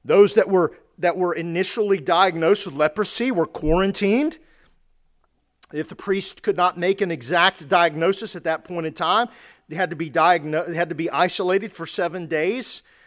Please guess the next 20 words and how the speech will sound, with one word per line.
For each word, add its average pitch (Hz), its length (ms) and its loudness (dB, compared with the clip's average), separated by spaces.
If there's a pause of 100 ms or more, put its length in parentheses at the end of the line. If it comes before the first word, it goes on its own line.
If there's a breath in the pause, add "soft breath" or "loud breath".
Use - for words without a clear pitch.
(140 soft breath)
Again, 175 500 0
you 165 160 -10
could 170 140 -8
have 147 180 -2
no 170 180 -2
contact 170 500 -4
with 151 120 -10
anyone, 175 520 -4
shut - 260 -2
up 170 140 -2
in 165 100 -4
your 160 140 0
house, 175 520 0 (580 soft breath)
um, 123 480 -10
away 156 220 -2
from 175 220 -4
even 165 180 -4
your 151 140 2
own 160 160 2
family. 190 640 -2